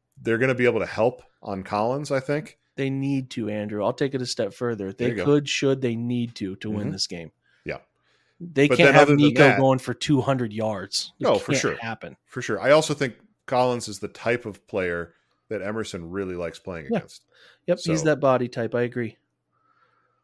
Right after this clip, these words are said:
Speaker 2: I agree. Um, okay, next question. Seeing as how Stroud performed at about a point one E P A standard and about a negative point forty five E P A when pressured,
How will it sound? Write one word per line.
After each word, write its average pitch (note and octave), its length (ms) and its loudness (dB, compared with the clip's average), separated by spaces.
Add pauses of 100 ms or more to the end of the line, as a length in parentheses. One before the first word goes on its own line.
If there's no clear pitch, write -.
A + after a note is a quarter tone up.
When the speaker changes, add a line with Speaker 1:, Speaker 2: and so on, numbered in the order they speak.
(160)
Speaker 2:
I C#3 220 4
agree. C#3 480 2
Um, D#3+ 640 6 (1000)
okay, F3 240 6
next E3 280 4
question. E3+ 340 4
Seeing F#3+ 440 2
as D#3+ 140 0
how D#3+ 140 6
Stroud D3+ 480 2
performed C#3+ 420 -2
at C#3 80 0
about C3 240 2
a B2 60 -2
point D3+ 380 -4
one C3+ 440 0 (760)
E D3 140 -6
P C#3+ 220 -2
A C3 100 2
standard C3 720 -2 (140)
and C3 100 -6
about B2 240 0
a B2 140 -4
negative C#3 500 -2
point C3 240 -6
forty C#3 220 -4
five C3 340 2
E C3 100 -2
P C3 200 -4
A B2 80 0
when A#2 160 -6
pressured, A2+ 560 -4